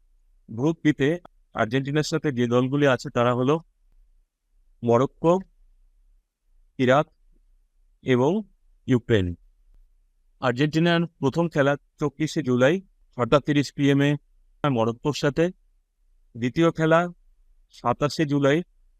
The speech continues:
ভারতীয় সময় ছটা তিরিশ পিএম এ ইরাকের সাথে। গ্রুপের শেষ খেলা তিরিশে জুলাই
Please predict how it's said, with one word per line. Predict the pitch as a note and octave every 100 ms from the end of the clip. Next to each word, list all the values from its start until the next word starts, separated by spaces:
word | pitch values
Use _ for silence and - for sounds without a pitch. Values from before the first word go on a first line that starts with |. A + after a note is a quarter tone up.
| _ -
ভারতীয় | G#2+ A#2+ B2+ D3
সময় | - C#3+ C#3+ D3 - _ _ -
ছটা | A#2+ C#3+
তিরিশ | D#3 C#3+ -
পিএম | - C#3 C#3
এ | C#3+ D3 _ _ _ _ _ _ _ _ _ _ _ _ _ _ _ _ -
ইরাকের | B2+ B2+ E3 D3+
সাথে। | D#3+ F3 G3 - _ _ _ _ _ _ _ _ _ _ -
গ্রুপের | A#2 D3 D3+ D#3
শেষ | D#3+ D#3+ -
খেলা | C3+ A#2 E3+ _ _ _ _ _ _ _ _ _ _ -
তিরিশে | C#3+ D#3 - D#3
জুলাই | D3 C3